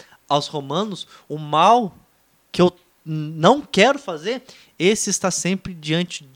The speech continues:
de mim. E o bem que eu tanto quero, esse eu não faço." Se Paulo passava por essas lutas e sabia da,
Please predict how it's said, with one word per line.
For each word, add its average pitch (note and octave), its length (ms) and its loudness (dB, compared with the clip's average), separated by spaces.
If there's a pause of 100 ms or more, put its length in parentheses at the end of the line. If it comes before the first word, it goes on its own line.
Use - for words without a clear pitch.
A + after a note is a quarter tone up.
(120)
de D3+ 160 -6
mim. D#3+ 260 -2 (300)
E D#3 140 4
o F3+ 40 6
bem E3+ 280 4
que - 100 0
eu A3+ 80 8
tanto A3+ 300 -4
quero, G#3+ 500 2
esse A3+ 400 -2
eu G3+ 100 0
não A3+ 140 -4
faço." - 540 -12 (320)
Se - 160 0
Paulo C4 500 2
passava G3 580 -2 (320)
por E3 140 -4
essas F#3+ 520 -2 (640)
lutas D#3 960 2
e E3+ 80 -4
sabia F#3 640 2
da, F3+ 400 0